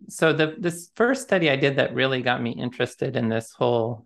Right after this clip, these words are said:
area was I had the international data to look at, well, how did the four percent rule work with other financial market data for twenty different countries going back to nineteen hundred? And one of the themes of U S historical data is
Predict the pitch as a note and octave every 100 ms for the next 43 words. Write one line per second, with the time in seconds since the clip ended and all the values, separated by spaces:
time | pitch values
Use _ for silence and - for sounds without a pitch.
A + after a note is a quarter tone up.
0 | - B2 B2 A2 G#2+ G#2+ G#2 - A#2+ A#2
1 | A2+ - B2 B2 C#3+ C3 C#3 B2+ A#2+ A#2+
2 | B2 A2+ A2+ A#2 A2 - B2 A#2 A#2 D3
3 | D3 A#2+ - D#3+ A3 - C#3+ C3+ B2+ -
4 | C#3 A#2 A2+ A#2+ A#2+ - C3 C3 B2 A2+
5 | G#2+ - A2+ G#2+ G#2+ A#2 G#2+ G#2+ A2+ A#2
6 | A2+ A2 G#2+ G#2+ _ _ _ _ _ -
7 | C#3 - C3+ A#2+ A#2+ - C#3 - B2 -
8 | A2 A2 A#2 A2+ A2+ A2+ B2 A2+ - G#2+
9 | B2 A#2 B2+ B2 - _ _ _ _ -
10 | B2+ C3+ E3 G3+ D#3 C3+ - C#3 D3 D3
11 | - - A2+ A#2+ C3 C3 - C#3 - A#2
12 | A2+ A2 A#2 A#2 A#2 A2 A2 -